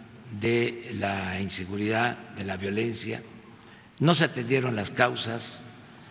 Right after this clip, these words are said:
eh, se abandonó la actividad productiva, se dejaron de crear empleos.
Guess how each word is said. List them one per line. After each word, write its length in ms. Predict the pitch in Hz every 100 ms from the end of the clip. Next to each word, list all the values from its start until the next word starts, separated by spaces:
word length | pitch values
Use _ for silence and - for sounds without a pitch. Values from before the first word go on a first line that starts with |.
| - - -
eh, 840 | - 123 123 120 120 117 117 120 - - - - - - - - - - - - - - - - - - - - -
se 580 | 135 131 123 113 113 -
abandonó 760 | 120 131 135 143 151 160 135 - - - - - - - - - - - - 117
la 140 | 113
actividad 400 | 113 - 120 120
productiva, 920 | 113 110 107 92 135 139 131 131 123 - - - - - - - -
se 220 | - 127
dejaron 460 | 120 113 131 123 107
de 180 | 104
crear 260 | 92 110 107
empleos. 960 | 104 95 120 123 120 117 113 - -